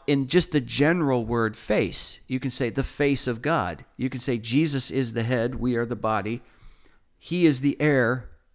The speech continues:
we are heirs of salvation, but he is the, he's the first begotten Son.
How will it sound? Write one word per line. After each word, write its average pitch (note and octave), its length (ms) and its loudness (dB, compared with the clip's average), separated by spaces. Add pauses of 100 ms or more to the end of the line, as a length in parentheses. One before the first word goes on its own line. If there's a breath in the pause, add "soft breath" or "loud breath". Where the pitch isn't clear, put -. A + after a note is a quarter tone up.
(120)
we D3 260 4
are C#3+ 220 6
heirs C#3 320 4
of B2 100 -4
salvation, A#2 640 -2
but B2+ 120 -4
he E3 280 -2
is A2+ 280 -2
the, C3 460 -2 (640)
he's C3 300 -8
the E3+ 380 0
first B2 400 -2
begotten A2+ 380 -2
Son. G#2 440 -2